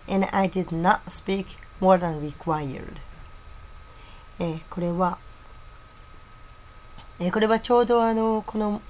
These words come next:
ところは、えー、ナラダムニがビャサデーブにいろんなことを語っているところです。ビャサデーブが、えー、様々なベーダを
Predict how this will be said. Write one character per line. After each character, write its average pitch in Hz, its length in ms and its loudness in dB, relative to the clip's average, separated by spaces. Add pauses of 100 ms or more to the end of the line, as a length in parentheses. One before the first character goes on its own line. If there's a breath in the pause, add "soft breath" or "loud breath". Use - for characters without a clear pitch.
(180)
と 202 100 -4
こ 208 120 -2
ろ 208 120 2
は、 226 200 6 (440 loud breath)
え 175 220 4
ー、 175 40 4
ナ 208 140 8
ラ 262 100 10
ダ 262 100 4
ム 262 140 4
ニ 220 180 2
が 175 540 2
ビ 196 80 4
ャ 226 80 6
サ 202 120 4
デ 175 160 2
ー - 20 0
ブ 165 100 0
に 262 300 -2
い 185 80 0
ろ 175 100 2
ん 165 60 0
な 160 60 -2
こ 165 100 -6
と 240 140 2
を 196 40 -2
語 165 120 -2
っ 160 180 -2
て - 100 -8
い 135 40 -4
る 131 60 -8
と - 100 -10
こ - 100 -10
ろ - 40 -8
で 180 100 -6
す。 - 120 -8 (180)
ビ 202 80 2
ャ 190 60 4
サ 180 120 -2
デ 165 180 2
ー - 20 -2
ブ 165 80 -6
が、 214 200 4 (380 loud breath)
え 160 580 0
ー、 - 20 -2
様 175 220 2
々 165 220 0
な 165 100 -2
ベ 185 180 2
ー - 20 4
ダ 170 140 0
を 175 60 -4